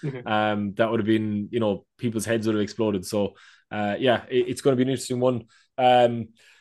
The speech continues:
Speaker 2: another team potentially, I don't know, uh, the, the, the Broncos obviously have bet the house on, on Russell Wilson,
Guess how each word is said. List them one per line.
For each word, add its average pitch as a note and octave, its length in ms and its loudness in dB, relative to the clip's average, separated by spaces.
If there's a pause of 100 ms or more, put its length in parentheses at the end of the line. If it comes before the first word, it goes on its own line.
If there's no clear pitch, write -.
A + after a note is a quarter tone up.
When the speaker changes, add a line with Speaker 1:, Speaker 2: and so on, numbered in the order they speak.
(220)
Speaker 2:
another D#3+ 240 6
team F3 260 4
potentially, G#3 640 0
I D#3+ 100 4
don't D3+ 180 2
know, D3+ 360 4
uh, C3+ 100 -10 (220)
the, A#2 180 0 (200)
the, - 140 -4
the A#2 120 -2
Broncos C#3 420 2
obviously C3+ 320 2
have B2 200 0 (220)
bet B2+ 200 0
the A#2+ 60 -2
house B2+ 320 2
on, A#2 160 2
on A#2 180 -2
Russell A#2+ 260 0
Wilson, A#2 460 0